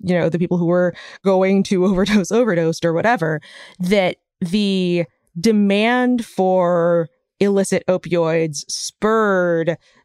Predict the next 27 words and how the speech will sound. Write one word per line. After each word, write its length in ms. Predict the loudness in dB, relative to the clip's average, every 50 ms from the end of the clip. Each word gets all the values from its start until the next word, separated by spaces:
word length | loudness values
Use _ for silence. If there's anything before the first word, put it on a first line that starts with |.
| _
the 100 | -4 -4
kind 260 | -2 0 0 0 2 0
of 140 | 0 2
mixing 580 | 2 2 2 0 -2 -4 -4 -2 -2 0 0 -2
of 200 | -2 -2 -4 -4
substances 880 | -4 -4 -4 -4 -4 -4 -6 -4 -4 -4 -2 -2 -4 -4 -4 -4 -6 -6
that 180 | -6 -6 -6 -4
led 440 | -4 -2 -2 -2 0 0 -2 -2 -2
ultimately 560 | -4 -4 -4 -4 -4 -6 -6 -4 -6 -8 -8
to 140 | -8 -6 -6
the 80 | -6
popularity 640 | -4 -4 -6 -6 -6 -6 -6 -4 -4 -4 -4 -4 -6 -6
of 100 | -6 -6
fentanyl. 480 | -6 -6 -6 -4 -6 -6 -6 -6 -8 -10 -10 -4
Not 280 | 0 0 2 2 0 0
even 220 | -2 -2 0 0 0
as 160 | 0 0 0
a, 180 | 0 -2 -2 -2
you 100 | -2 -2
know, 80 | -2
the 160 | 0 -2 0
other 200 | 0 0 0 -2
kind 160 | -2 -2 -4 -4
of 40 |
strain 520 | -4 -8 -10 -8 -6 -4 -2 -2 -2 -2 -2
that 180 | -2 -4 -2
they're, 480 | -2 -2 -2 -2 -2 -2 -4 -4 -6 -8